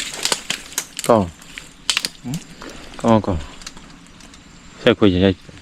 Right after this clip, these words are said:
Speaker 2: Một con.
Speaker 1: Đây là
Speaker 2: <laughs> Có, có, có, có. Có nào không?
Speaker 1: Ờ, có nào được, ấy là gì?
Speaker 2: Con,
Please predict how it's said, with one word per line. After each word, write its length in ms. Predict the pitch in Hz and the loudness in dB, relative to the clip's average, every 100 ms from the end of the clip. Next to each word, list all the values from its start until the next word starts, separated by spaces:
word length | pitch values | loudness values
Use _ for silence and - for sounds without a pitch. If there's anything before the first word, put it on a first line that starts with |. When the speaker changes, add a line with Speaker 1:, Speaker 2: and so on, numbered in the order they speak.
| - - | -16 -4
Speaker 2:
Một 60 | 107 | 2
con. 220 | 110 107 - - - - - - - - - - - - | 2 0 -6 -20 -20 -20 -20 -20 -20 -20 -20 -20 -12 0
Speaker 1:
Đây 160 | 147 117 | 4 6
là 80 | - | 6
Speaker 2:
<laughs> 20 | - - - - - - - - - - - - - 107 - - - - - - - - - - - - - - - - - - - - - 202 | 2 -6 -18 -20 -14 -8 -8 -10 -20 -20 -20 -14 -10 -10 -10 -20 -20 -18 -16 -18 -20 -20 -18 -16 -12 -12 -12 -16 -18 -20 -18 -16 -16 -18 -8 -4
Có, 140 | - 151 | 2 4
có, 0 | |
có, 160 | 151 | 4
có. 220 | 139 127 120 107 98 90 95 92 - - | 2 2 0 -2 -8 -10 -10 -8 -8 -6
Có 100 | 123 | -4
nào 120 | 110 92 | -6 -10
không? 100 | 92 90 - - - - - - - - - - | -12 -14 -16 -20 -8 -8 -8 -20 -20 -20 -20 -2
Speaker 1:
Ờ, 140 | 123 101 | 0 2
có 160 | 113 | 4
nào 120 | 120 95 | 6 6
được, 160 | 87 | 4
ấy 80 | 92 | 2
là 80 | 98 | 2
gì? 140 | 90 80 - - - - - - - - - | 2 -2 -8 -10 -12 -16 -20 -20 -18 -16 -8
Speaker 2:
Con, 300 | 143 147 151 | 0 4 4